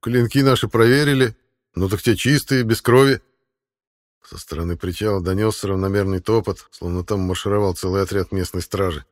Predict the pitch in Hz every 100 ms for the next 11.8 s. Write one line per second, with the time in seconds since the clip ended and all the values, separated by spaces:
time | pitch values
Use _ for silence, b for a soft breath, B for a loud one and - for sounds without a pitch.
0 | _ _ _ _ _ _ _ _ _ _
1 | - 82 90 101 98 113 113 107 113 110
2 | 104 107 120 113 101 - 92 95 92 -
3 | 117 90 104 90 92 85 80 - - _
4 | _ _ 85 85 110 113 107 - 123 117
5 | 107 104 - 98 98 110 104 - _ _
6 | _ _ - 90 117 110 117 - 104 -
7 | 104 123 120 98 95 104 110 107 123 127
8 | 107 110 107 113 123 120 107 101 92 -
9 | 104 - 101 92 92 110 107 - - 90
10 | 107 104 - 113 101 110 113 113 - 95
11 | - 107 104 - 107 98 76 -